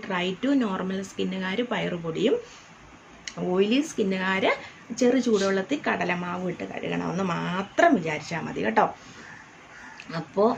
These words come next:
ഉം, നമുക്ക് ഇന്നിപ്പം, ഉം, നമ്മ-, കഴുത്ത്,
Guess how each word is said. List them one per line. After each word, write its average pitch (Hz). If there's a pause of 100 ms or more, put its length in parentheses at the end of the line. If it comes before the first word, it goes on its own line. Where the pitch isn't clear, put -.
(160)
ഉം, 160 (180)
നമുക്ക് 202 (240)
ഇന്നിപ്പം, 214 (420)
ഉം, 165 (140)
നമ്മ-, 175 (460)
കഴുത്ത്, 226